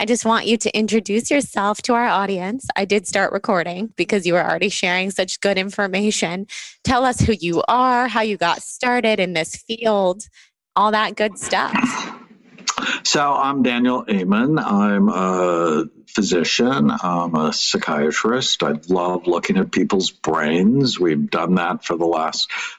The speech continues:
Speaker 2: thirty years. Uh, I have ten clinics around the country,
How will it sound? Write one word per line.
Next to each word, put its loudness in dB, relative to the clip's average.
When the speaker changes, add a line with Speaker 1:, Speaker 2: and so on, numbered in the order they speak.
Speaker 2:
thirty 2
years. 0
Uh, 0
I -2
have -4
ten 4
clinics 0
around 0
the -2
country, 0